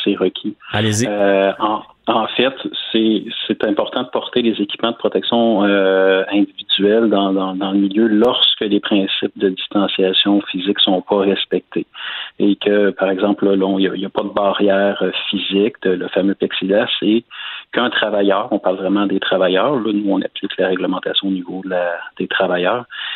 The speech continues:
Speaker 1: euh, le travailleur exécute une tâche, là, à moins de deux mètres, là, d'une autre personne, là, soit un client ou soit un collègue. En fait, dans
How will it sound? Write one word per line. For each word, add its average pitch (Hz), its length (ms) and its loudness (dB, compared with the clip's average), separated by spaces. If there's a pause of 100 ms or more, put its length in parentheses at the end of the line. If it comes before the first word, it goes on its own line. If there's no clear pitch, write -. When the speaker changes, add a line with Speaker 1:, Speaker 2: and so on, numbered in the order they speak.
(180)
Speaker 1:
euh, 95 600 2
le 101 100 0
travailleur 107 300 2
exécute 104 360 -2
une 107 160 2
tâche, 113 400 0
là, 110 200 4
à 107 160 0
moins 110 440 4
de 107 120 2
deux 104 240 0
mètres, 98 400 -2
là, 104 80 2
d'une 98 200 -2
autre 95 180 -6
personne, 101 580 0
là, 120 220 4
soit 107 280 2
un 95 360 -2
client 104 500 2
ou 107 80 4
soit - 220 2
un 107 80 2
collègue. 95 480 -2 (760)
En 107 100 0
fait, 123 140 -2
dans 117 220 -2